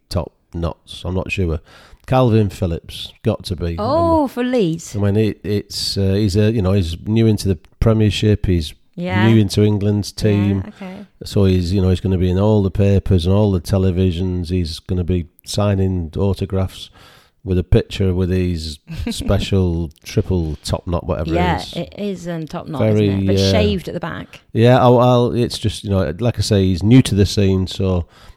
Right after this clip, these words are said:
Speaker 1: new kid on the block, definitely Calvin Phillips.
Speaker 2: I have noticed it's a trend amongst the Leeds players. Ayling, yeah, right back,
Speaker 1: Oh, yeah,
Speaker 2: whatever.
Speaker 1: yeah.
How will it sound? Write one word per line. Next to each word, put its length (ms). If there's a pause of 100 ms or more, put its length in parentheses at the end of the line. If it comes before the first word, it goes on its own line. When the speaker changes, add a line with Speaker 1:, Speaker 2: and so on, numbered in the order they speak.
Speaker 1:
new 180
kid 220
on 160
the 80
block, 440
definitely 420
Calvin 680
Phillips. 720
Speaker 2:
I 80
have 220
noticed 380
it's 120
a 60
trend 520
amongst 360
the 80
Leeds 600 (340)
players. 360 (100)
Ayling, 520 (340)
yeah, 360
right 220
back, 120
Speaker 1:
Oh, 100
yeah, 100
Speaker 2:
whatever. 200
Speaker 1:
yeah. 160